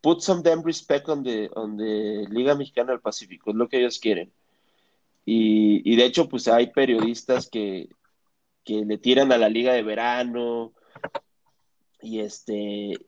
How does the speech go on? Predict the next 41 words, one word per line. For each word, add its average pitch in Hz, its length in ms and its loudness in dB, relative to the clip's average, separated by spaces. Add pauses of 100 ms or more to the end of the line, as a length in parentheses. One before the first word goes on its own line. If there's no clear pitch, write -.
(160)
y 113 120 2
le 110 120 4
tiraron 120 380 4
muy 139 160 0
duro 139 160 2
a 151 40 -2
Sultanes, 131 640 -6 (460)
le 104 120 -14
tiraban 113 340 -4
muy, 139 240 -4
le, 113 180 -4
le 117 140 -4
tiraban 131 400 0
todo 180 240 0
el 175 60 -10
tiempo 170 220 -12
a - 20 -12
Sultanes, 127 500 -6
porque, 101 280 -14
pues, - 180 -20
son, 113 340 -2
eh, - 240 -2
porque 113 200 -10
es 110 60 -10
un 117 80 -8
equipo 113 260 -10
que 117 100 -6
también 107 240 -4
está 113 160 -2
en 110 80 0
la 110 60 2
Liga 104 260 2
de 107 80 6
Verano. 117 400 2 (1700)
Pero 127 680 4
este 143 300 -4
año, 170 380 -4
pero 131 180 -6
Sultanes 170 440 -2
este 190 220 -8
año, 196 360 -6